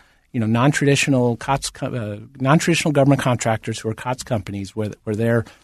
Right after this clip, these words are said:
small business subcontracting exceeds their federal business, you know, two or three times. Um, and so big requirement for them. Uh, they're gonna, you know, they're learning that, that, that these audits and the penalties, the, the, you know, the, the contract risk,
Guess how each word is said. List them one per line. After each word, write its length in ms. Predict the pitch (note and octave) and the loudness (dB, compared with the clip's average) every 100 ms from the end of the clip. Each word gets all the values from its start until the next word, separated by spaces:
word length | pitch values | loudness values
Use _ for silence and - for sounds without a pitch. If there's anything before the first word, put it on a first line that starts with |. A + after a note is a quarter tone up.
| _ _ | _ _
small 340 | - B2+ C3+ | -4 4 6
business 340 | C3+ C3 B2 - | 4 2 -2 0
subcontracting 760 | C3 - A2+ - G#2+ - A2 | -2 0 -4 -4 -8 -6 -6
exceeds 640 | G2+ - - D3 B2+ G#2+ - | -6 -8 0 4 4 2 -4
their 180 | A2+ G#2+ | -4 -2
federal 320 | - C3 B2 | 0 2 2
business, 640 | G#2+ G#2 G#2+ G#2+ - - - | 0 -4 -2 -2 -4 -10 -18
you 120 | A#2 | -12
know, 240 | G#2+ F#2 G2 - | -10 -10 -14 -18
two 160 | - B2+ | -4 -2
or 40 | |
three 200 | A2 A#2 | 0 0
times. 480 | A2 - F3+ - - _ _ _ _ A#2 | 0 -2 -6 -10 -18 _ _ _ _ -8
Um, 280 | A#2 G#2 - _ _ _ _ - | -4 -4 -6 _ _ _ _ -6
and 100 | B2+ B2+ | -4 2
so 240 | C3 A2 - _ | 2 2 -6 _
big 140 | C#3+ D#3 | 0 2
requirement 460 | F3 E3+ D#3 E3 - | 4 6 8 6 4
for 140 | F3+ | 2
them. 340 | D3+ C#3 E3+ - _ | 4 4 2 -2 _
Uh, 240 | A2+ G#2+ G#2+ | -6 -4 -6
they're 220 | G#2 A#2+ | -10 -6
gonna, 240 | A#2+ A2+ - | -4 -4 -6
you 80 | G2+ | -12
know, 140 | F#2+ - G#2 | -14 -16 -10
they're 200 | G#2 A2 | -4 -2
learning 380 | A#2+ A#2+ A#2+ | 2 4 4
that, 220 | A2+ G#2+ - | 4 0 -4
that, 220 | G2+ - | -12 -12
that 240 | G#2+ G2+ | -8 -6
these 180 | G#2+ G#2 | -4 -2
audits 560 | - B2 C3 - - - A#2+ | 4 6 6 2 -4 -8 -6
and 420 | A2+ A2 A2 G#2 | -2 0 0 -2
the 100 | G2+ | -4
penalties, 680 | B2+ B2+ A#2 B2+ A#2 A2+ G#2 | -2 0 0 -2 -2 -2 -4
the, 220 | G2 F#2+ F#2+ F#2 | -8 -8 -12 -16
the, 80 | G2+ | -12
you 60 | G2 | -10
know, 120 | G2 - _ | -12 -14 _
the, 100 | G2 G2 - | -18 -18 -14
the 140 | G2 | -12
contract 420 | - C#3+ - G#2+ | 0 0 2 0
risk, 340 | A2+ A2+ - | 2 2 -2